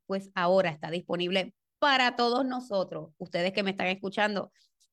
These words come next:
y me están viendo, pues mire, sí, en Plaza Las Américas del trece y catorce, sábado trece de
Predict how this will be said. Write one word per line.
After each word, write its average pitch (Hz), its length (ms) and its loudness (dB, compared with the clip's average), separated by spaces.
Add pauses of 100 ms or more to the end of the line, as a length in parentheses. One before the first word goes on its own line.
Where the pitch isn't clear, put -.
(220)
y 226 460 2
me 190 120 0
están 190 280 -2
viendo, 277 460 0
pues 180 120 -4
mire, 233 320 -4
sí, 190 220 -8
en 180 80 -6
Plaza 202 300 -2
Las 220 100 2
Américas 247 480 0
del 190 260 -4
trece 262 540 -4 (380)
y 294 200 2
catorce, 240 760 2
sábado 226 400 4
trece 226 380 -2
de 240 420 0